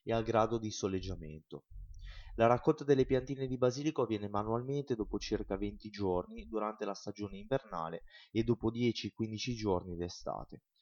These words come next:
Una volta raggiunta la grandezza adatta, la pianta viene estratta completa di radici. Possiamo ora procedere con il confezionamento. Dividiamo le nostre piantine in mazzetti più o meno grandi a seconda delle necessità.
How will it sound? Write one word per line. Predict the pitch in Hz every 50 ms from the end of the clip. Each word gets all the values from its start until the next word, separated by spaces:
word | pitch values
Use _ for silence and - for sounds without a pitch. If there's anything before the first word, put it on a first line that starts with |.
| _ - - - - -
Una | 113 120 131 135
volta | 131 156 165 160 - 139
raggiunta | 123 120 113 113 120 120 113 101 - 92
la | 92 95
grandezza | 92 101 98 104 107 113 110 - - -
adatta, | 107 104 95 82 82 82 _ - 95 95 - -
la | 95 113 123 120
pianta | - 131 127 107 98 101 98 104 117 113
viene | 117 120 123 120 120 113 -
estratta | 123 120 - - 135 131 131 - - 131 117 - - _
completa | _ - 127 123 117 120 117 - 120
di | 113 113
radici. | 110 107 104 98 90 82 - - - - - - _ _ _ - - - - - _ _ _ - - - _
Possiamo | - 131 127 - - 160 156 147 139
ora | 135 123 120
procedere | - 123 127 123 - 143 127 127 131 135 139 135
con | - 135 127
il | 123 113
confezionamento. | - 117 107 - 113 107 - - 113 107 98 92 80 78 78 78 - - - - - -
Dividiamo | - 110 113 113 117 131 131 131 131
le | 123 117
nostre | 113 113 110 110 110 - - 110 104
piantine | - 113 113 113 113 - 131 139 147 156
in | 147 123
mazzetti | 110 101 98 - - - 131 127 127 - 131 120
più | - 113 101
o |
meno | 101 101 98 101 101
grandi | 101 107 113 120 127 127 131 139 139 139
a | - 110
seconda | - - 110 - 104 104 107 110 107
delle | 104 107 95 98 95
necessità. | 95 95 - - 101 - - - 90 - 85 76 71